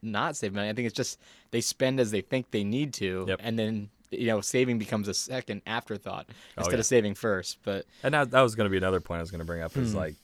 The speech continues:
Speaker 2: you know, just the, the, I think spending frivolously is,
Speaker 1: Yeah.
Speaker 2: is unfortunately probably number one as to why
Speaker 1: Right.
Speaker 2: people don't save is that, and I think unfortunately in our culture today, social media has absolutely dumped gasoline on that
Speaker 1: Oh, yeah.
Speaker 2: because,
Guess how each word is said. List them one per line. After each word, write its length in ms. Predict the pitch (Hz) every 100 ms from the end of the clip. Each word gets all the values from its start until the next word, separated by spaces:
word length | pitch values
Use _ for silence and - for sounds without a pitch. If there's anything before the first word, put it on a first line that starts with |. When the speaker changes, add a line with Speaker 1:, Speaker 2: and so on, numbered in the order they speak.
| _
Speaker 2:
you 100 | 87
know, 80 | 80
just 280 | 87 - 95
the, 280 | 82 80 76
the, 240 | 95 82 71 - _ _ _ _
I 80 | -
think 380 | 104 104 - - _ _
spending 460 | - - 98 90 87
frivolously 760 | - 92 90 80 104 90 87
is, 320 | 87 87 85 104
Speaker 1:
Yeah. 180 | 160
Speaker 2:
is 160 | 92 85
unfortunately 540 | 85 82 92 90 87
probably 320 | 82 92 85 80
number 320 | 85 87 80
one 240 | 78 87
as 120 | 85 -
to 80 | 82
why 100 | 78
Speaker 1:
Right. 100 | 95
Speaker 2:
people 200 | 82 80
don't 180 | 78
save 300 | - 98 90
is 120 | 80 80
that, 220 | 80 76 - _ - _ -
and 120 | 110
I 80 | 110
think 400 | 107 107 - - -
unfortunately 880 | 87 - 95 98 98 87 85 82 82
in 100 | 82
our 100 | 82
culture 340 | 82 85 -
today, 520 | - 80 85 82 78 - _ _ _
social 360 | - 87 -
media 340 | 82 85 82 80
has 220 | 82 80 -
absolutely 460 | - - 85 80 80
dumped 320 | 82 80 80
gasoline 500 | 78 80 - 78 85
on 140 | 101
that 200 | 113 131 110
Speaker 1:
Oh, 120 | 95
yeah. 160 | 92 90
Speaker 2:
because, 440 | 90 85 82 -